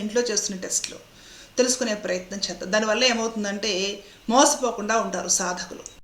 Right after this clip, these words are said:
శ్రద్ధాళువులు ఎవరైతే శివభక్తితో రుద్రాక్ష ధరిస్తారో,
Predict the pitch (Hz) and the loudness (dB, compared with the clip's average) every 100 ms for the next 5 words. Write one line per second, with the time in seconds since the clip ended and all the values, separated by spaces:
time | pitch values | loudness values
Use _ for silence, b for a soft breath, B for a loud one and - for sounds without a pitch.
0 | - - 226 190 214 208 202 196 196 208 | -8 2 2 2 4 4 4 2 2 2
1 | 208 233 - 208 208 214 196 202 175 - | 0 0 2 2 0 -2 -4 -4 -4 -8
2 | - 190 190 202 196 185 202 185 - 185 | -12 -8 -4 -2 -2 -4 2 2 2 -2